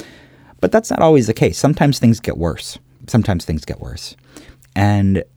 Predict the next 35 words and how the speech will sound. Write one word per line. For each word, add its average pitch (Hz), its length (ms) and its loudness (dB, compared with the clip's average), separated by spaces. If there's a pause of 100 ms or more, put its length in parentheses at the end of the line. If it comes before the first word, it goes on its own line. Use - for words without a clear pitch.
(380)
throughout - 400 2
the 127 60 2
Middle 110 240 6
Ages, 117 280 2
Sami 98 300 0
people 95 320 -2
basically 98 480 0
were 85 140 2
recognized 92 560 -2
as 85 100 -4
sovereign 85 560 -4 (200)
people. - 360 -2 (720)
And 110 320 4
it's 101 140 -4
really 165 200 2
only 107 160 4
when 98 160 2
the 87 80 2
Enlightenment 80 540 0
comes 80 280 -2
in, 71 320 -6 (180)
into 87 260 -4
the 82 80 0
Nordic 85 320 0
states, - 500 -8 (540)
where 87 460 0 (260)
Sami 92 340 0
people 90 540 -2 (240)
are 82 100 -2
not 82 220 -2
treated 82 260 -2
as 71 80 -6
sovereign 69 360 -8
nations. - 640 -10
They're, 80 360 -4